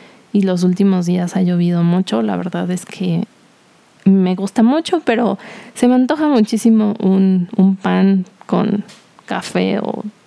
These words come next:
chocolate o le-, o té. Em, no estoy comiendo pan por el momento. Creo que también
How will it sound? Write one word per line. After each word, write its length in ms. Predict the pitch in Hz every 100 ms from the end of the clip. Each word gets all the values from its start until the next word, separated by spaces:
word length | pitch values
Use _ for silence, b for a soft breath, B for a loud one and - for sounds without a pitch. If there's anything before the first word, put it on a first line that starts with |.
| _
chocolate 600 | - 196 - - - -
o 80 | -
le-, 380 | - 214 202 180 -
o 80 | 170
té. 260 | - 226 B B B B B B B B -
Em, 600 | - 180 175 170 170 185 175 _ _ _ _ _ - _ _ - 185
no 180 | 185
estoy 200 | 175 190
comiendo 340 | 180 170 170 175
pan 240 | 180 175
por 140 | 175 185
el 140 | 185
momento. 480 | 180 180 196 202 226
Creo 160 | 214
que 80 | 190
también 380 | 196 185 175 180